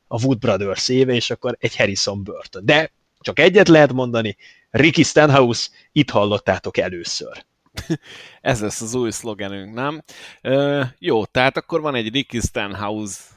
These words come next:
Speaker 2: juniorunk Zolitól, és van egy, ö, Jimmy Johnson, Danny Hamlin, ö, Murphytól, és akkor tőlem pedig megkapjátok a szokásos,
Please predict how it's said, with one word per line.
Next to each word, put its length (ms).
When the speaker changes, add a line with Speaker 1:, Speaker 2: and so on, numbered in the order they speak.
Speaker 2:
juniorunk 800
Zolitól, 600
és 200
van 180
egy, 300
ö, 220
Jimmy 280
Johnson, 800
Danny 300
Hamlin, 580
ö, 340
Murphytól, 960
és 160
akkor 520
tőlem 380
pedig 340
megkapjátok 720
a 60
szokásos, 920